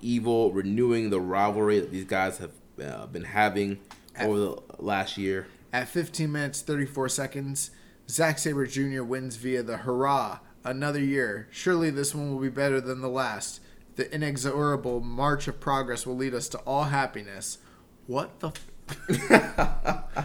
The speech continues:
Speaker 2: What kind of name is that for,
Speaker 1: You know,
Speaker 2: for a
Speaker 1: you,
Speaker 2: finisher?
Speaker 1: you, you know Sabre and his, uh, finisher names. But yeah, these guys have developed, um,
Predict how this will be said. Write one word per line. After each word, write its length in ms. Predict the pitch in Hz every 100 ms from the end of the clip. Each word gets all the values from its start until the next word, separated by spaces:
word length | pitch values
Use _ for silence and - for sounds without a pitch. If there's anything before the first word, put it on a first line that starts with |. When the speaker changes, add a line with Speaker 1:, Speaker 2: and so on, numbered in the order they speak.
| - - -
Speaker 2:
What 80 | 254
kind 140 | 254 240
of 0 |
name 340 | 208 208 202
is 140 | 165
that 280 | 151 156 143
for, 580 | - 220 214 - 175 - - -
Speaker 1:
You 200 | 104 131 123
know, 60 |
Speaker 2:
for 60 | 151
a 20 | 139
Speaker 1:
you, 60 | -
Speaker 2:
finisher? 400 | 151 143 123 143
Speaker 1:
you, 100 | -
you 100 | 139
know 160 | 135
Sabre 480 | 127 - 123 113 113
and 120 | 107
his, 240 | 110 107 98
uh, 220 | 104 98
finisher 420 | 113 117 104 104
names. 440 | 98 95 92 95 -
But 160 | 107
yeah, 280 | 123 120 98
these 300 | 92 - 202
guys 560 | - 131 123 120 - -
have 240 | - 113
developed, 640 | 95 90 104 117 107 - -
um, 380 | 95 87 80